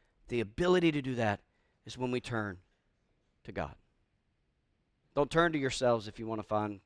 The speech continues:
courage and boldness. All right. Now let me say this to the dads in the room, 'cause I'm just figuring out this whole dad thing.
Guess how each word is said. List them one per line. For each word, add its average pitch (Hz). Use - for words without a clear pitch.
courage 104
and 92
boldness. 85
All 90
right. 87
Now 113
let 123
me 131
say 123
this 110
to -
the 101
dads 98
in 90
the 87
room, 85
'cause 104
I'm 117
just 113
figuring 110
out 104
this 95
whole 98
dad 95
thing. 85